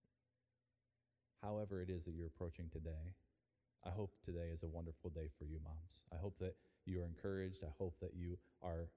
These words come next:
are thanked and shown gratitude and appreciation by your families. I hope that you, you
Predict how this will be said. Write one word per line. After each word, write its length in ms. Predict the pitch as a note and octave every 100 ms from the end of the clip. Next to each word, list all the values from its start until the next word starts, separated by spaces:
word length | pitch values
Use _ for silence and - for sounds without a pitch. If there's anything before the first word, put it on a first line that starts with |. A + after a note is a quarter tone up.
| -
are 180 | D#2+ D2 - - -
thanked 480 | G2+ F#2 G2 G2+ - -
and 180 | E2+ D#2+
shown 360 | E2 - F2+ F2+
gratitude 640 | E2+ E2+ F2+ F2 - F2 F2
and 80 | E2
appreciation 600 | - E2+ D2+ E2+ D#2 E2+
by 100 | E2
your 120 | E2 -
families. 320 | E2+ E2+ E2+
I 80 | E2
hope 260 | B2+ B2 -
that 220 | F#2 E2 - - _ _
you, 280 | G2 G2 F#2+ -
you 280 | F#2 F2+